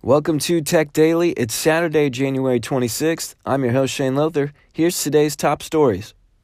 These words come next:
Spotify has acknowledged a strange problem they're having with fake bands showing up on real Spotify users' playlists.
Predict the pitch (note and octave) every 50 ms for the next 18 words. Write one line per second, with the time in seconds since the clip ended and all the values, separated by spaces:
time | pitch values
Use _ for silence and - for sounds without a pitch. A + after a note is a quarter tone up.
0 | _ _ _ _ _ - - - - C#3+ D#3+ F#3 D#3+ - D3+ C3+ C3+ C3+ C#3 C3
1 | - B2+ A2+ A2 B2 B2 B2+ C3 B2+ B2+ A#2 - - A2+ A#2 A2+ A2 A2 A2 -
2 | - - C#3+ D#3 G3+ G#3 E3+ D3 - - A2+ G2+ G#2 G#2+ G2+ A2+ A#2 A#2+ A#2 G#2+
3 | G2+ A2 A#2 A2+ A2 A2+ A2+ B2+ B2+ B2 A#2 A#2 A2 G#2+ - - - - B2 D3+
4 | F3 - - G#2 A#2 C3 D3+ D#3+ D3 A2+ A2 G#2+ - - B2+ A#2+ B2 B2 A#2+ A#2+
5 | A#2+ A#2+ A#2+ A#2 - G2+ G#2+ A2 A2 G#2+ G#2+ G#2 A2 A#2+ B2+ C3+ C3+ - - -
6 | B2 B2 B2+ C3+ C3 - C3 A#2+ A#2 A2+ A#2 A#2+ A2+ A#2 A2 G#2+ G2+ - - -
7 | C3 C#3+ C#3 A2 D#2+ C#2+ C2+ - - -